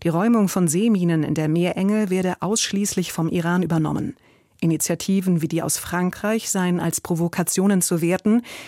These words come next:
die die ohnehin angespannte Lage im Persischen Golf weiter belasten würden. Der französische Präsident Macron hatte nach einem Treffen mit dem Sultan von Oman erklärt, man wolle gemeinsam mit Partnern an der Minenräumung in der Meerenge mitwirken,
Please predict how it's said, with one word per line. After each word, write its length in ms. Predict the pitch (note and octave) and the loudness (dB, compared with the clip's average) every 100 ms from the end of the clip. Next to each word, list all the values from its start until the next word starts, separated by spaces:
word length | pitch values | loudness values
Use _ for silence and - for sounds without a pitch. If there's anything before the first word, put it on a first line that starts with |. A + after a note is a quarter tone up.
| - | -6
die 60 | G3+ | -2
die 140 | F#3+ | 0
ohnehin 380 | - A3+ G#3+ G#3 | 2 2 4 2
angespannte 640 | - G3+ A3 - F3+ F#3 E3+ | 2 0 -2 -2 -2 0 2
Lage 360 | D3+ E3 G#3 | 2 0 0
im 140 | E3+ D#3+ | 0 0
Persischen 560 | E3+ E3 F3 E3+ F3+ | 0 0 0 -2 -2
Golf 400 | D#3 D3 E3 - | 0 0 -2 -2
weiter 300 | D3+ D3 E3+ | -4 -2 -2
belasten 520 | E3 F3+ F3+ - D#3+ | 0 2 0 -2 -4
würden. 400 | D3+ D3 - - - _ _ _ _ - | -4 -4 -6 -8 -10 _ _ _ _ -10
Der 100 | - | -8
französische 560 | - - - D#3 D#3 - | -4 -2 -2 -2 -2 -4
Präsident 480 | - D#3 E3 E3 | -6 -4 -2 -2
Macron 480 | E3 E3 - E3+ G3 | -2 -4 -4 0 0
hatte 180 | F#3 F3 | 0 0
nach 140 | E3 | 0
einem 240 | D#3+ E3+ D#3+ | 0 0 -2
Treffen 460 | - F3 - F3+ | -2 -4 0 0
mit 100 | D#3+ | 0
dem 160 | E3 E3 | 2 0
Sultan 400 | D3+ F3+ - E3 | 2 0 0 -2
von 260 | - D#3 C#3+ | 0 -2 -2
Oman 440 | D#3+ D#3 D#3 F3 | -2 0 0 0
erklärt, 520 | F3 - F3+ G#3 - - - - - - | -2 0 0 0 -4 -14 -18 -18 -14 -4
man 140 | F#3+ | 0
wolle 180 | G3 A3+ | 2 2
gemeinsam 460 | G#3 F3 G3 G#3+ G3+ | 2 2 2 2 2
mit 160 | F#3 | 0
Partnern 520 | - F3 G3 - F3+ | -4 -4 -2 0 0
an 120 | E3 D#3+ | 2 2
der 100 | D3+ | 2
Minenräumung 720 | D#3+ F#3+ F3 D3 E3+ F3+ E3+ | 2 2 2 0 0 0 0
in 100 | E3 | 0
der 140 | E3 | 0
Meerenge 480 | E3 D#3 D3+ E3+ F#3 | 0 0 -2 0 0
mitwirken, 680 | F3+ F#3+ F3+ F3 - E3+ | 0 0 -2 -2 0 0